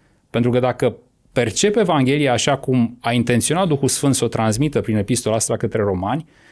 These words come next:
voi înțelege că sunt într-o stare disperată și lucrul ăsta mă va împinge spre pocăință zilnică. Pe când, dacă eu zic: „Păi, am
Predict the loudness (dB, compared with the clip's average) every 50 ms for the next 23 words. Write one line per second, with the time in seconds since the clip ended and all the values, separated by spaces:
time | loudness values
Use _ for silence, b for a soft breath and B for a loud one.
0 | b b b b 0 2 2 4 4 2 2 2 2 2 2 2 2 0 0 0
1 | 0 2 2 4 2 2 0 0 0 0 2 2 2 4 4 2 2 2 2 0
2 | 0 2 2 2 2 2 2 2 2 0 0 0 0 0 2 2 2 0 0 0
3 | 0 0 2 2 0 0 0 0 0 0 2 2 2 2 2 2 2 0 0 0
4 | 0 2 2 2 2 0 0 -2 -2 0 0 0 0 2 2 2 2 2 2 2
5 | 2 2 2 2 2 2 2 2 0 0 -2 -4 -6 -6 _ _ _ _ _ _
6 | _ _ _ _ _ _ -2 -2 0 2 2 2 4 4 2 2 2 2 2 2
7 | 4 2 2 0 -2 -6 -14 _ -2 0 0 2 0 -2 B B B B B B
8 | B 0 2 4 4 4 4 4 2 0 -4